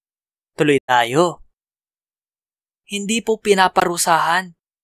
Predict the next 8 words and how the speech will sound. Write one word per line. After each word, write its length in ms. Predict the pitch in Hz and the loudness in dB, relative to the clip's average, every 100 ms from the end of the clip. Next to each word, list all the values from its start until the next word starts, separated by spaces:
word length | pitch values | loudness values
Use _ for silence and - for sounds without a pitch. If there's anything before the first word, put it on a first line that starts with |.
| _ | _
kung 160 | - 190 | 0 2
iniisip 720 | - 185 180 180 160 - - | -2 -8 -6 -6 -2 -2 -4
lang. 400 | 131 139 147 135 _ _ _ _ _ _ _ _ _ _ _ _ _ _ _ - | 2 4 4 -2 _ _ _ _ _ _ _ _ _ _ _ _ _ _ _ 2
Ayon 400 | 202 240 220 196 | 4 4 0 -4
po 160 | 196 | -2
sa 160 | - 202 | -2 0
Korte 400 | 185 190 - 190 | 0 0 -2 -6
Suprema, 640 | 196 - 196 226 151 - | -6 -4 -4 -2 -4 -8